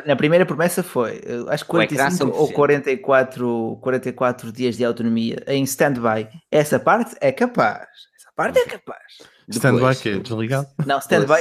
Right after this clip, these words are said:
Speaker 1: é tipo, tu ligas
Speaker 3: Eu sei, eu
Speaker 1: e
Speaker 3: sei o que é que é
Speaker 1: pousas
Speaker 3: stand-by.
Speaker 1: ali, não é?
Speaker 3: Eu
Speaker 1: Tipo,
Speaker 3: sei o que é
Speaker 1: desligas
Speaker 3: stand-by.
Speaker 1: todas as conectividades de uso para chegar aos quarenta e cinco.
Speaker 2: Por cinco dias.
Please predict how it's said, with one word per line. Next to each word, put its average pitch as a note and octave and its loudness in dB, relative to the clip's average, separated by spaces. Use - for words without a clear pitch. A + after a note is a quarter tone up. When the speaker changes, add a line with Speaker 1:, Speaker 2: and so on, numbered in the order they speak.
Speaker 1:
é F#3+ 0
tipo, F#3+ -2
tu G3 2
ligas D#3 2
Speaker 3:
Eu A3 6
sei, A2 0
eu B2+ 2
Speaker 1:
e D#3+ -2
Speaker 3:
sei B2 -2
o A2+ 0
que A#2+ 2
é - 4
que E3+ 4
é D#3+ 0
Speaker 1:
pousas D#3 -2
Speaker 3:
stand-by. C3 2
Speaker 1:
ali, A#2 -12
não A2 -10
é? A#2 -4
Speaker 3:
Eu B2 -8
Speaker 1:
Tipo, - -12
Speaker 3:
sei C3+ -4
o - -8
que C3 -8
é A#2+ -4
Speaker 1:
desligas D3+ 2
Speaker 3:
stand-by. G2 -14
Speaker 1:
todas A#2+ -4
as B2 -4
conectividades B2 -2
de G#2+ -6
uso B2 -10
para A#2 -12
chegar A2+ -6
aos A2+ -12
quarenta A2 -10
e A2+ -10
cinco. A2+ -16
Speaker 2:
Por E2 -16
cinco D2+ -16
dias. D#2+ -10